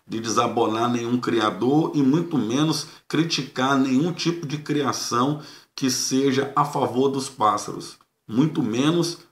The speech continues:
com certeza, fazer críticas a qualquer tipo de manejo, mas sim acrescentar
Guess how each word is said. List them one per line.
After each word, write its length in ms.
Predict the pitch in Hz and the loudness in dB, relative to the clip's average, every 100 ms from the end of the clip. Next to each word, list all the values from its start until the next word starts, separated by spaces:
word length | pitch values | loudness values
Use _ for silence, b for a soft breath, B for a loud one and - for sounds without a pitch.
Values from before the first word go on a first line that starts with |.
| - | -6
com 140 | 143 | -4
certeza, 560 | 160 139 120 127 131 143 | -2 -4 -4 -2 0 0
fazer 280 | 135 127 139 | -2 -2 -4
críticas 680 | - 139 143 - 147 - - | -2 -2 -2 -6 -6 -6 -6
a 260 | 120 117 120 | -2 0 -2
qualquer 520 | - 127 123 147 147 | -2 -2 0 -2 -4
tipo 440 | - - 156 156 | -4 0 0 0
de 140 | 127 143 | 0 0
manejo, 640 | 131 113 107 101 92 - B B B | -2 -2 -2 -2 -4 -10 B B B
mas 280 | - 135 127 | -4 -2 0
sim 380 | - 135 156 170 - - | 0 0 0 -2 -12 0
acrescentar 1400 | 127 123 - 156 170 - 165 135 123 117 120 110 - | 2 2 0 0 0 0 0 0 0 0 2 0 -6